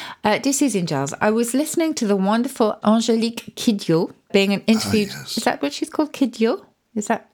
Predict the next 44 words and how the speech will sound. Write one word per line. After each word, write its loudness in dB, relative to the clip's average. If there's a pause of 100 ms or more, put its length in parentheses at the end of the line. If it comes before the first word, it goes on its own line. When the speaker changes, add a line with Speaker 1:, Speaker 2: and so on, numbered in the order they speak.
Speaker 1:
how -2
you -2
pronounce 0
Speaker 2:
Yes, -2
Speaker 1:
it? -
Speaker 2:
it 2
is. 4 (220)
Speaker 1:
Yeah. -12 (240)
"Being 2
interviewed 0
on 2
B 0
B -4
C -4
Radio 0
four's -2
This -2
Cultural -2
Life. -4
She -2
described 0
her 0
younger -2
self -2
as -2
a -2
tomboy, -2
which -2
got -2
me 2
thinking. -6 (440)
Tom 0 (260)
is -4
a 0
masculine 0
name -2
used 0
for 0
masculine -2
things, 2
such -8
as 0
a 0
tomcat, -4